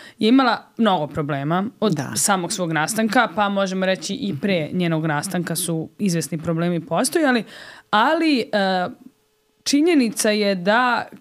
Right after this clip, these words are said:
Speaker 1: kralj Aleksandar zaista nikada nije odustao od te de facto utopijske
Speaker 2: Ideje,
Speaker 1: zamisli
Speaker 2: da.
Speaker 1: da će stvoriti jednu koherentnu naciju.
Speaker 2: Jeste.
Speaker 1: To se
Speaker 2: Jugoslovensku naciju, čak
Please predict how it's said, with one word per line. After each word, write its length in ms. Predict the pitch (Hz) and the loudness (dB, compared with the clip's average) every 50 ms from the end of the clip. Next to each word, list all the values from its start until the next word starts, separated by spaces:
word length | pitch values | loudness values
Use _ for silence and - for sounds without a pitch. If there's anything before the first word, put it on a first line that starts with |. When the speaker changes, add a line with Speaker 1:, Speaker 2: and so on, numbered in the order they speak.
| - _ | -20 _
Speaker 1:
kralj 320 | _ - 214 220 233 233 220 | _ 2 2 4 4 2 2
Aleksandar 460 | 208 202 190 - 220 220 233 226 226 | 0 0 -2 0 0 0 2 2 2
zaista 340 | 196 214 226 240 - - 214 | 2 2 2 2 2 0 2
nikada 460 | 220 220 226 - - 220 196 196 190 | 2 2 2 2 0 2 2 2 2
nije 220 | 196 202 208 202 | 2 2 2 2
odustao 680 | 196 185 180 180 190 180 - - - 233 214 202 185 175 | 2 0 0 0 0 0 -2 0 2 2 4 4 2 0
od 280 | 175 - 196 196 - - | 0 -2 -2 -2 -2 -2
te 300 | - - 208 196 180 - - 170 170 - - _ | -2 0 2 2 0 -2 -4 -12 -16 -16 -14 _
de 280 | - 143 160 190 196 180 | -12 -8 -2 -2 -2 0
facto 340 | - 208 214 214 - - 208 | 2 0 0 0 -2 -4 -4
utopijske 680 | 202 208 208 202 190 196 - 190 - - - 185 170 156 - - - - - - | -2 0 0 0 0 0 -2 -4 -4 -2 -2 -2 -2 -2 -4 -10 -18 -18 -10 -2
Speaker 2:
Ideje, 140 | 175 165 160 | 0 0 2
Speaker 1:
zamisli 640 | 196 185 220 202 202 226 262 302 330 - - 294 339 | 4 6 6 6 6 4 4 2 2 2 2 2 0
Speaker 2:
da. 80 | 311 220 | 2 2
Speaker 1:
da 200 | 240 240 247 262 | 2 2 2 0
će 180 | 254 269 262 | 0 0 0
stvoriti 680 | - - - 214 220 220 220 240 247 254 247 - 247 220 | 0 0 -2 0 0 2 2 2 0 -2 -4 -2 -2 0
jednu 340 | 208 202 208 220 233 220 | 2 2 2 2 0 -2
koherentnu 640 | 202 - 202 - - 214 196 190 190 208 190 180 196 | -4 -6 -6 -2 0 0 2 2 0 0 -2 -2 -2
naciju. 600 | 185 160 147 139 139 - - - 247 254 277 294 - - - | 0 0 0 -2 -4 -4 -2 0 2 2 2 2 0 -2 -4
Speaker 2:
Jeste. 420 | 143 139 127 - - 117 - - | -2 -2 -2 -2 -6 -8 -10 0
Speaker 1:
To 200 | - 285 285 285 | 4 4 4 4
se 240 | - - 254 254 240 151 | 4 2 2 2 4 4
Speaker 2:
Jugoslovensku 840 | 156 147 147 147 139 - 165 151 151 147 151 143 135 - - 135 135 | 2 2 0 -2 -2 0 2 2 2 4 2 0 0 -2 -2 0 2
naciju, 380 | 147 165 175 180 175 - 147 | 2 2 2 0 -2 -4 -6
čak 280 | 143 - - 180 180 | -4 -2 0 0 0